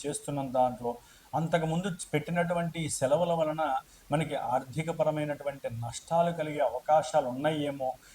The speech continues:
ఇలా ఎన్నో రకాలైనటువంటి అజ్ఞానపూరితమైనటువంటి విషయాల యందు ఆసక్తి,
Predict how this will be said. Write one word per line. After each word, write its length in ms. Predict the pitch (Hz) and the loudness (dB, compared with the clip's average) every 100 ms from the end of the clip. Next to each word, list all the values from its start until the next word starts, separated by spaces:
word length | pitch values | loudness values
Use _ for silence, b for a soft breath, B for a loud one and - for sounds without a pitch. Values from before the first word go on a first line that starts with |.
| b | b
ఇలా 380 | 151 190 151 160 151 | 8 12 12 10 6
ఎన్నో 380 | 156 175 190 | 0 6 8
రకాలైనటువంటి 1200 | 180 175 170 160 160 156 156 151 - 160 135 139 b b b | 8 8 6 6 4 -4 -2 -2 0 -2 -2 -2 b b b
అజ్ఞానపూరితమైనటువంటి 1700 | 123 127 143 160 175 185 175 170 160 151 160 156 151 147 147 147 - 135 | 2 2 2 6 8 8 4 0 -2 0 2 2 0 0 -2 -2 -4 -6
విషయాల 500 | 120 - 165 165 160 | -6 4 10 10 10
యందు 240 | 151 143 | 2 2
ఆసక్తి, 840 | 117 113 127 151 - - 196 220 | 4 6 4 2 -2 -6 -6 -6